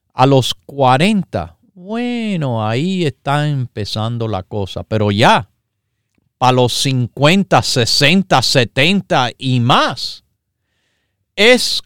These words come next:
cuando ya la producción de enzimas en nuestro cuerpo va disminuyendo.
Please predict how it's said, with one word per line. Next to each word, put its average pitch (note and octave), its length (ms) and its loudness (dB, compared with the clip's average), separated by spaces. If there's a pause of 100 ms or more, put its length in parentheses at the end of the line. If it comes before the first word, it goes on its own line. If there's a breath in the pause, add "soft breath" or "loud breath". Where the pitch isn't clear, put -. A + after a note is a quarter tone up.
cuando D#3+ 600 2
ya E3+ 520 6
la E3 260 2
producción E3+ 1040 2
de F#3 120 4
enzimas F#3 760 2
en D3 160 -2
nuestro E3+ 480 0
cuerpo F3 640 2
va C#3+ 220 4
disminuyendo. D#3 1080 -2